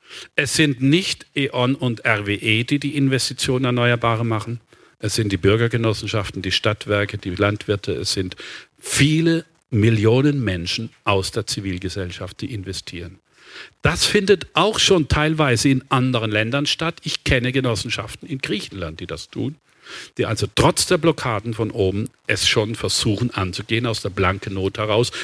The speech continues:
Sie haben eh keine Geschäftstätigkeit mehr, die müssen sich irgendwas suchen. Vielleicht ist das dann ein Hoffnungsanker, wenn schon Regierungen es nicht organisieren können,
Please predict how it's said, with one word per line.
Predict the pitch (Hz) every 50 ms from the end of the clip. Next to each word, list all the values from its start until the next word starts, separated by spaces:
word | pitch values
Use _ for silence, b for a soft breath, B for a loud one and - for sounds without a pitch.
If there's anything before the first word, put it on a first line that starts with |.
| B
Sie | B - 117 101
haben | 104 101 104 113 117
eh | - 156 139
keine | 139 - - 98 95 92 90
Geschäftstätigkeit | - - - - 82 78 - - - - 95 92 92 - - - 104 104 104
mehr, | 107 110 110 107 B B B B -
die | 123
müssen | 110 110 107 95 - 113
sich | - 117 - -
irgendwas | 113 113 101 92 98 101 98 - -
suchen. | - 139 127 117 - 120 - _ B B B B B B B B B B
Vielleicht | B - 104 113 131 135 -
ist | 143 - -
das | 156 135 -
dann | - 147 143
ein | 139 131 110 101
Hoffnungsanker, | - 180 185 - - 180 143 107 - - 131 107 104 104 98 - 143 139 135
wenn | 143 139 131
schon | 120 - 127 117 110
Regierungen | 101 98 95 107 123 156 160 156 147 139 131
es | 110 - -
nicht | 113 98 - -
organisieren | - 110 107 104 98 90 - - 98 95 104 101
können, | - 127 131 147 160 156